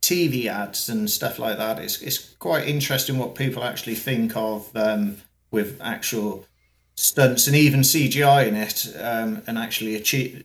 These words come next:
not actually doing it, but doing it with C G I. And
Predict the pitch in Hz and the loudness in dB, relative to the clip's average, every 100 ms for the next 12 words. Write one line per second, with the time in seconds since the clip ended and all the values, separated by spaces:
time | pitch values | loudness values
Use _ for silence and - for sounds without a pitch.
0 | _ 147 127 131 107 - 117 104 135 113 | _ 0 0 0 -4 -4 -4 0 2 2
1 | 107 107 120 - - _ _ _ _ _ | -2 -6 -10 -10 -14 _ _ _ _ _
2 | _ _ _ _ 139 120 113 - 117 113 | _ _ _ _ 0 2 0 -4 -8 -2
3 | - 113 101 123 107 104 104 104 101 | 0 0 -2 -2 0 0 -2 -4 -6